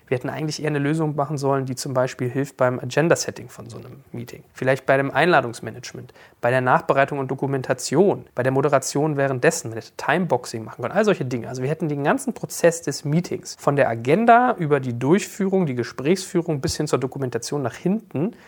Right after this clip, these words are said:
bedienen können und es wäre etwas gewesen, was auf Nachfrage traf. Und so hatten wir eine Technologie, die eigentlich keiner richtig kaufen wollte, weil es da draußen am Markt größere Anbieter gab,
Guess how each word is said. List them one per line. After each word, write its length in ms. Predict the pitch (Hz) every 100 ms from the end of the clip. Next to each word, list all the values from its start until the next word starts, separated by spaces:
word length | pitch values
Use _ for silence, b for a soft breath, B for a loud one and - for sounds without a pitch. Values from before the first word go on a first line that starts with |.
| B B
bedienen 420 | 147 147 226 294
können 320 | - 233 269
und 160 | 185 143
es 140 | -
wäre 180 | 135 156
etwas 260 | 139 143 -
gewesen, 520 | 123 135 160 165 156
was 120 | 135
auf 120 | - 127
Nachfrage 500 | 131 - - 110 -
traf. 420 | - 104 - - _ _ -
Und 160 | 117
so 220 | - 175
hatten 140 | 202 196
wir 80 | 151
eine 80 |
Technologie, 800 | 156 - 143 131 120 135 208 320 -
die 120 | 156
eigentlich 360 | 139 165 156 -
keiner 260 | 170 185 165
richtig 240 | 156 -
kaufen 380 | - 285 - 135
wollte, 380 | 127 127 240 156
weil 120 | 151
es 80 | -
da 80 |
draußen 320 | 147 143 - 143
am 100 | 143
Markt 300 | 143 139 -
größere 400 | 147 196 214 156
Anbieter 380 | 196 165 151
gab, 320 | 131 123 -